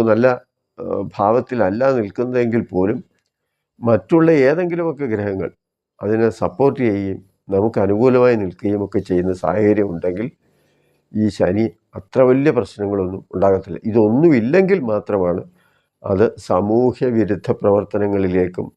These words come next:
അതുപോലെ തന്നെ അത് വളരെ മോശമായ ഒരവസ്ഥയിലേക്ക് പോകുന്നത്. ഇനി സ്ത്രീകളെ സംബന്ധിച്ചാണെങ്കിൽ ഈ ശശമഹായോഗം പോലെ നല്ല നിലയിലുള്ള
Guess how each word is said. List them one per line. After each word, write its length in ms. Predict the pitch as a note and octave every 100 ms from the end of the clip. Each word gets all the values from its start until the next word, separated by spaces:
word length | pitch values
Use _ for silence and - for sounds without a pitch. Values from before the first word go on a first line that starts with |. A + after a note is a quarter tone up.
| -
അതുപോലെ 360 | F#2+ G2 G#2 G2
തന്നെ 240 | F2+ F#2 - _ _ _ _ _ _ _
അത് 220 | - C3+ C3+ C#3 C3
വളരെ 240 | C3+ G3+
മോശമായ 600 | G3 D3+ A#2+ C3+ C3 C3 C#3+ - -
ഒരവസ്ഥയിലേക്ക് 840 | G#2+ G2 G2 - G#2 F#2 F#2 F2+ -
പോകുന്നത്. 300 | F2 D#2+ - -
ഇനി 140 | A2+ - _ _ _ _ _ _ _ _ _ _ _ _
സ്ത്രീകളെ 600 | - - F2 A2 C3+ D3+
സംബന്ധിച്ചാണെങ്കിൽ 840 | D3 C3+ C3 A#2 - F#2+ G2 F#2+ F2 - _ _ _ _ _ _ _ _ _ _ _ _ _ -
ഈ 120 | B2 A#2+ - - - -
ശശമഹായോഗം 1000 | B2 - E3 C#3 B2 C3 B2+ A#2+ A#2 A2
പോലെ 280 | G2+ G2+ G2 _ _ _ _ _ A#2
നല്ല 640 | A2+ A2 A2 B2+ C#3 D#3+
നിലയിലുള്ള 600 | F3+ C#3 A#2+ A#2+ A2 G#2